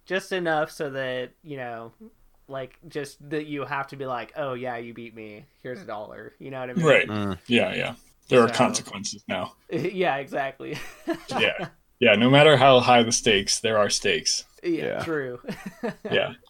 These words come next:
Speaker 1: So, I mean, it, it's cool. It's definitely, it's a different vibe, you know? It's, um, it, it, if you're counting your strokes, you're, like, trying to play your best,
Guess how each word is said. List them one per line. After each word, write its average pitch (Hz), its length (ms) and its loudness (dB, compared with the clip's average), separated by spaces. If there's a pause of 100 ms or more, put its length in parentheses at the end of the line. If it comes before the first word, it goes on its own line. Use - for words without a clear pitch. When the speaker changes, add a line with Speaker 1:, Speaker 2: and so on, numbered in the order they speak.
(460)
Speaker 1:
So, 131 500 -10
I 180 100 -10
mean, 240 120 -6
it, 247 240 -10
it's 196 180 -10
cool. 135 360 -4
It's 127 160 -8
definitely, 175 720 -6 (320)
it's 160 140 -10
a - 20 -10
different 180 300 -6
vibe, 127 340 -4
you 113 80 -12
know? 120 240 -12 (180)
It's, 131 320 -16
um, 127 600 -10 (1300)
it, 131 840 -16 (360)
it, 135 460 -16 (220)
if 151 200 -12
you're 151 680 -4
counting 139 280 -12
your 127 100 -10
strokes, 156 500 -4
you're, 139 180 -8
like, 123 320 -8
trying 127 560 -10
to 123 640 -10
play 131 340 -10
your 123 220 -12
best, 127 640 -8